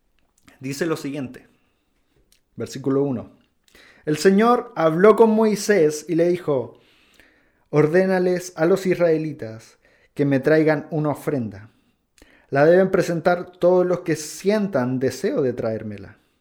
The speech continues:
Como ofrenda se les aceptará lo siguiente:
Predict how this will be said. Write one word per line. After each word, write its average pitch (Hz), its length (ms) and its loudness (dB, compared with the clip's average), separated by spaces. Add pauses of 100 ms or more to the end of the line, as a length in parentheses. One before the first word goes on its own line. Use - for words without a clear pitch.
(1200)
Como 160 220 2
ofrenda 185 640 0
se - 140 -6
les 139 200 -2
aceptará 135 640 -2
lo 160 120 0
siguiente: 104 600 -10